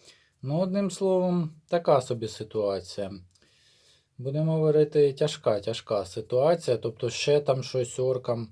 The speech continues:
схоже, якийсь успіх у них буде. Але в кінечному результаті ось.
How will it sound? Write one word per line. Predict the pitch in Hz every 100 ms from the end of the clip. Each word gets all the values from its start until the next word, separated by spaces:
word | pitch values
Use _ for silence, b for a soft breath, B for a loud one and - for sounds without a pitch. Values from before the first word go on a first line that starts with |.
| _
схоже, | - 131 123 117 117 113 113
якийсь | 113 110 135 120 - -
успіх | 127 127 - 123 -
у | 123
них | 123 110
буде. | 135 202 113 90 - _ _ _ _
Але | 110 117 143 156 156 147 143 139
в | 135
кінечному | 127 135 175 180 135
результаті | 120 113 110 - 139 - 131
ось. | 110 92 87 -